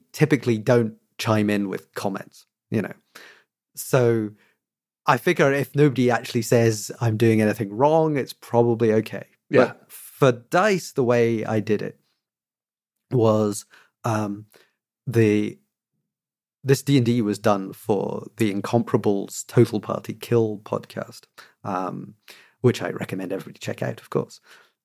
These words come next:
Speaker 1: And,
Speaker 2: Well, I'll put a link to it
Speaker 1: uh,
Speaker 2: then.
Speaker 1: It was, uh, there's a Slack for the members of the Incomparable, uh, like, for the,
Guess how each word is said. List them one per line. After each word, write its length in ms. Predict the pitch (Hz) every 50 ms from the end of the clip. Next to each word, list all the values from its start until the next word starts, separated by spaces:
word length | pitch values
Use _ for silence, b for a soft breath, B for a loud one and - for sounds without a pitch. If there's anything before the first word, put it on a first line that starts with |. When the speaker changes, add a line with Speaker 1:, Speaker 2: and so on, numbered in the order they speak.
| _
Speaker 1:
And, 280 | - 127 127 123 120 117
Speaker 2:
Well, 100 | 113 104
I'll 60 | 90
put 180 | - - 117 110
a 40 | 113
link 180 | 120 147 -
to 200 | 110 107 104 104
it 80 | 101 101
Speaker 1:
uh, 100 | - -
Speaker 2:
then. 300 | - - - - - b b b b b b b b b b b b b b _ _ _ _ _ _ _ _ _ _ _ _
Speaker 1:
It 300 | 151 143 143 143 143 -
was, 760 | 160 147 127 135 131 127 123 123 120 113 - - - - - - _
uh, 280 | - 127 117 113 110 107
there's 220 | 120 120 127 110 123
a 40 |
Slack 640 | 113 - - - - - 131 143 143 113 - - -
for 180 | - - - 117
the 120 | 101 110 104
members 680 | 104 107 107 110 120 113 110 101 92 95 98 - -
of 380 | 117 120 107 104 104 101 - _ _
the 480 | 117 104 101 98 101 - - - - -
Incomparable, 640 | - 110 101 - - 104 101 - - 101 - 98 - _ _ _ - _ _ _ -
uh, 340 | - 107 101 98 95 92 92
like, 240 | - 107 95 87 -
for 160 | - - 104
the, 240 | 95 - 95 - -